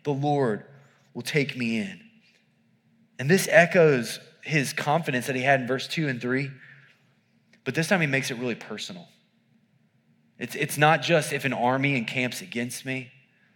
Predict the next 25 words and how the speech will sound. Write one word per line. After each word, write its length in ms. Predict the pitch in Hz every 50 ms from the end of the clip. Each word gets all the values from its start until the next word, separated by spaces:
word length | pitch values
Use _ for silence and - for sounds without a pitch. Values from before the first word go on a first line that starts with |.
| _ _ _ _ _ _ _ _ _ _ _ _ _ _ _ _ _ _ -
if 140 | - -
my, 240 | 131 120 117 107 101 -
my 160 | 123 135 123
adversaries 1080 | - - 98 107 127 127 120 131 131 - - - 147 135 139 143 143 139 139 139 131
are 120 | 127 107 104
seeking 540 | - - - - 160 143 - 160 147 135 123
to 80 | 110
murder 400 | 92 104 120 123 127 139 139 139
me. 320 | 139 139 135 139 143 139 - - - - - - _ _ _ _ _ _ _ _ _ _ _ _ _ _ _ _ _ _ _ _ _ _ _ _ _ _ _ _ _ _ _ _ -
Now 380 | - 123 127 156 180 196 185 156
he 100 | 143 143
makes 260 | 135 127 120 - -
it 80 | 107
personal, 640 | - - 143 151 147 - - 104 98 92 92 95 - - - - _ -
and 100 | 113 117
he 100 | 127 127
says, 340 | - - 131 117 110 - - -
"Even 280 | 135 151 170 170 190 151
if 200 | 123 139 135 139
my 140 | 113 110
father 500 | - - - - 127 123 135 131 127 113
and 320 | 107 101 98 98 98 101 104
mother 320 | 107 107 104 101 98 104
forsake 500 | - - - - - - - - - - -
me." 180 | - - -